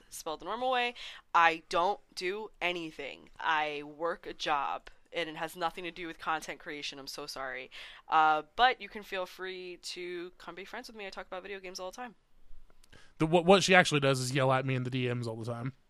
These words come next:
Speaker 1: He likes Eli Manning, and I don't think, is it that one?
Speaker 2: Whoa,
Speaker 1: Is it,
Speaker 2: whoa, whoa,
Speaker 1: is it Eli?
Speaker 2: whoa,
Speaker 1: Is it
Speaker 2: whoa.
Speaker 1: Peyton? It's Peyton, probably.
Speaker 2: Whoa.
Speaker 1: Anyway, Brian really likes
Speaker 2: Whoa.
Speaker 1: Manning brothers, actually.
Speaker 2: Whoa.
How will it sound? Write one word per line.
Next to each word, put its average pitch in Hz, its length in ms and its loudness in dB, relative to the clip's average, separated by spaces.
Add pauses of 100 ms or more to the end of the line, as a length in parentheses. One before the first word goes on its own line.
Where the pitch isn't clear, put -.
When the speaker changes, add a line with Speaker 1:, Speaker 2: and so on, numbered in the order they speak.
(140)
Speaker 1:
He 294 300 0
likes 330 260 4
Eli 277 280 4
Manning, 269 360 0
and 175 80 0
I 185 60 4
don't 202 180 -2
think, 220 200 -4
is 214 100 -6
it 254 100 -4 (120)
that 202 180 0
one? 185 80 10
Speaker 2:
Whoa, 247 140 12
Speaker 1:
Is 240 40 12
it, 226 60 12
Speaker 2:
whoa, 196 240 12
whoa, 196 380 12
Speaker 1:
is 165 40 12
it 160 40 10
Eli? 185 180 10
Speaker 2:
whoa, 151 380 12 (280)
Speaker 1:
Is 175 80 0
it 190 40 12
Speaker 2:
whoa. 185 240 12
Speaker 1:
Peyton? 143 360 8
It's 196 140 -2
Peyton, 180 360 -2
probably. 165 460 2
Speaker 2:
Whoa. 175 360 12
Speaker 1:
Anyway, 135 300 6 (440)
Brian 254 420 10
really 175 200 12
likes 160 260 12
Speaker 2:
Whoa. 143 220 8
Speaker 1:
Manning 185 340 4
brothers, 165 500 -2
actually. 165 580 -2 (100)
Speaker 2:
Whoa. 139 840 10